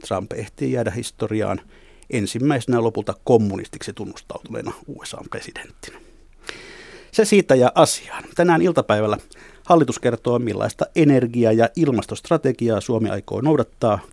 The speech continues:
vuoteen kaksituhatta kolmekymmentä saakka. Sen kunniaksi ohjelmamme otsikkona tänään on mahtipontisesti ilmastonmuutoksen hinta. No, ihan tarkkaan tokko saamme sitä laskettua, mutta koetamme tänään hahmottaa ilmastonmuutoksen ja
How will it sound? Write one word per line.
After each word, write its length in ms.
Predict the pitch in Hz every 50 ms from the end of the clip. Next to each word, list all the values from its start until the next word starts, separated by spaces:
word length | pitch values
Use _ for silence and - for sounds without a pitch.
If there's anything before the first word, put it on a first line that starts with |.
| - 117
vuoteen 320 | 104 95 - - 104 104
kaksituhatta 640 | - 107 - - - - - 98 95 92 _ - 101
kolmekymmentä 580 | - 113 110 104 95 95 - 110 104 104 - -
saakka. 360 | - - - - - - - - _ _ _ _ - - - - - - - - - - - - - _ _ - -
Sen 240 | - 175 151 123
kunniaksi 560 | - 180 196 180 165 160 151 - - 160 117 - - - -
ohjelmamme 400 | - 151 143 127 107 101 117 -
otsikkona 520 | - - - - 151 147 - - 156 143 -
tänään 320 | - 151 143 139 135 139
on 80 | 135 139
mahtipontisesti 840 | 131 127 120 - - - 127 123 120 - - 131 - - - - -
ilmastonmuutoksen 960 | 175 143 117 110 101 - - - 110 113 131 151 147 - - - - 139 127
hinta. 420 | 110 - 170 156 143 143 - 127 - - - - - - - - - - - - - - - -
No, 60 | 117
ihan 220 | 113 120 117 113 - -
tarkkaan 480 | - 131 120 - - - - 117 107 104
tokko 320 | - 113 - - - 123
saamme 240 | - 123 110 110 104
sitä 200 | - - 120 120
laskettua, 480 | 147 147 - - 135 - - - 123 117
mutta 180 | 123 - 120
koetamme 300 | - - 104 - 120 151
tänään 260 | 156 180 175 170 151
hahmottaa 460 | 135 139 117 107 113 - - 110 107 98
ilmastonmuutoksen 640 | - 117 104 - 113 107 113 101 95 - - 104 104
ja 100 | 98